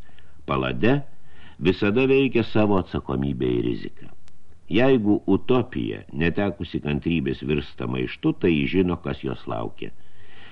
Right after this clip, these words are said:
Beveik visuomet ji apsireiškia per anksti. Tada ji rezignuoja ir vietoje triumfo stoiškai pasitinka katastrofą. Ji tarnauja tiems, kurie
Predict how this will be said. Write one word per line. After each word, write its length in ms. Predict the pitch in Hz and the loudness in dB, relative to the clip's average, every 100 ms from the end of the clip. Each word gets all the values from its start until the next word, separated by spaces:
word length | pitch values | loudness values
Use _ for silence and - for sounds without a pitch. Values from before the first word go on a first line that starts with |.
| - | 2
Beveik 360 | 85 123 139 117 | 6 8 6 4
visuomet 420 | 120 127 127 123 | 4 4 4 4
ji 140 | 113 110 | 4 2
apsireiškia 560 | - 92 95 - 90 - | 4 4 4 2 0 4
per 160 | 101 | 4
anksti. 540 | 104 92 - - - 55 - - - - - - - | 4 0 -4 -6 -4 -4 -4 -6 -6 -6 -8 -10 -4
Tada 240 | - 101 101 | 2 4 6
ji 240 | 87 78 | 6 4
rezignuoja 800 | 71 69 67 73 90 135 147 139 | 4 0 -2 0 4 4 4 2
ir 200 | - 73 69 | 2 0 2
vietoje 360 | 65 71 65 62 | 0 0 0 0
triumfo 480 | 71 101 139 - | 4 6 4 0
stoiškai 560 | 113 - 78 101 - 92 | -6 -2 2 2 2 -4
pasitinka 600 | - 65 69 73 78 69 | -4 -6 -6 -4 -4 -4
katastrofą. 720 | 60 58 60 - 60 58 55 - - - - - - - - - | -8 -8 -8 -6 -6 -4 -6 -6 -6 -6 -4 -4 -6 -8 -10 4
Ji 160 | 113 | 4
tarnauja 640 | 127 127 123 127 127 120 110 | 6 4 6 6 6 6 6
tiems, 340 | 123 117 113 | 4 4 2
kurie 320 | - 107 107 | 4 4 4